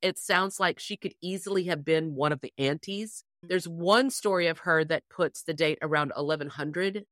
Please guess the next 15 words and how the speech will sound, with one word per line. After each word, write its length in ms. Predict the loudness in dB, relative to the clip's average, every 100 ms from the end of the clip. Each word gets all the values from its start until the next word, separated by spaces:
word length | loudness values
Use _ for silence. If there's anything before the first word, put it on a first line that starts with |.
| _
instead 360 | -6 -6 -4 -2
of 100 | -2
back 200 | -6 -8
in 60 | -10
the 140 | -10 _
eight 160 | _
hundreds. 440 | -6 -4 -4 -6 -20 _ _ _
And 100 | 4
that's 160 | 4 4
kind 180 | 2 2
of 60 |
the 60 | 2
problem 420 | -2 0 0 0
with 140 | -4 0
legends. 560 | 2 4 2 0 -8